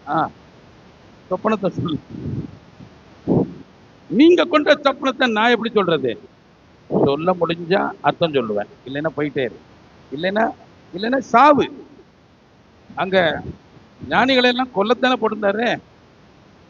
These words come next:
அர்த்தம் சொல்லல, ஞானிகளை பூரா கொலை செய்யுங்கன்னு தானே சொன்னாரு. ஞானிகளை பூரா, ஆ, பல்லக்குல ஏத்தி விடுங்க, நான் போய்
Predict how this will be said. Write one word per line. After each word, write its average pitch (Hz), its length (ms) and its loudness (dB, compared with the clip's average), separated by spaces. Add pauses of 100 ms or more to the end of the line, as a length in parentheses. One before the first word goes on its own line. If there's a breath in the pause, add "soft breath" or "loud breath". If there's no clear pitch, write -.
(800)
அர்த்தம் 208 340 -2
சொல்லல, 208 300 2 (100)
ஞானிகளை 214 380 2
பூரா 220 140 2 (100)
கொலை 202 140 4
செய்யுங்கன்னு 202 420 -4
தானே 190 180 -8
சொன்னாரு. 123 340 -4 (1000)
ஞானிகளை 156 440 -2
பூரா, 165 200 2 (1160)
ஆ, 165 40 -2 (280)
பல்லக்குல 165 420 -4
ஏத்தி 151 160 -4
விடுங்க, 160 240 -2 (120)
நான் 151 240 -2
போய் 156 160 -4